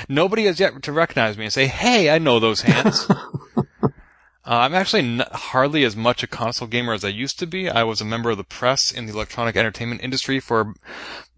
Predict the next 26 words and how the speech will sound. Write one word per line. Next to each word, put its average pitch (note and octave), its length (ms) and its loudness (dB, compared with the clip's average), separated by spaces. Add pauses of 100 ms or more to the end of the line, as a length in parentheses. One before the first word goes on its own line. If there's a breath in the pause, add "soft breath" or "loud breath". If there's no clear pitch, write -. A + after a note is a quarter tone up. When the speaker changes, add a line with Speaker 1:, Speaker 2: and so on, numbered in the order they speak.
(160)
Speaker 1:
the C3+ 80 -2
better F3 200 2
half D#3+ 180 2
of C3+ 100 -4
a A2 80 0
decade, F#3 560 2
going B2+ 300 -2
to B2 160 -6
the A#2 80 -2
Electronic A2+ 440 0
Entertainment B2+ 480 -2
Expo, E3+ 480 -4
and B2 120 0
I've A2+ 80 0
started D3+ 280 0
dabbling C3 360 2
in C3+ 100 2
it - 160 0
again B2 380 0
lately. E3 420 -2
I G#2 220 2
moderated A2 480 0
a G2 60 -8
panel A#2 360 -2
at - 120 -8
pax - 300 0